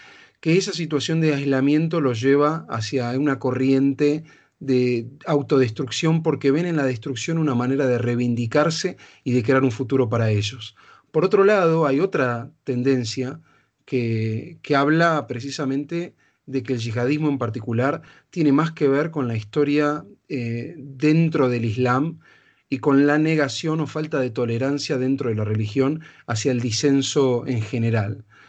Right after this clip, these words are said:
Y en el choque con la modernidad, bueno, estas diferencias saltan, saltan a la vista de todos. En tu experiencia y en tu modo de ver las cosas, ¿cuál es la razón o las razones principales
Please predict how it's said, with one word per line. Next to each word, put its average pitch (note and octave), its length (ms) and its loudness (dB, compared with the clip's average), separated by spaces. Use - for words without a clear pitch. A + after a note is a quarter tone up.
Y C3 120 2
en B2+ 100 4
el B2 100 0
choque D#3+ 280 0
con D3 180 4
la C#3 100 4
modernidad, C#3+ 760 2
bueno, A#2+ 280 -2
estas B2 200 -6
diferencias A#2 880 -4
saltan, A#2+ 680 -2
saltan B2 340 -4
a A2 60 0
la G#2+ 80 2
vista A2 280 -2
de G#2 100 -2
todos. A2 400 -8
En A#3 400 -4
tu C4 100 2
experiencia E3+ 840 2
y D3+ 80 0
en C#3 140 4
tu C#3+ 80 -2
modo D#3+ 200 2
de C#3+ 60 6
ver C3+ 180 4
las A#2 140 -2
cosas, A#2 560 -6
¿cuál A#3 180 0
es A3 100 0
la E3 200 2
razón C#3+ 480 -2
o C#3 100 0
las B2+ 180 0
razones C3 380 -4
principales A#2 920 -2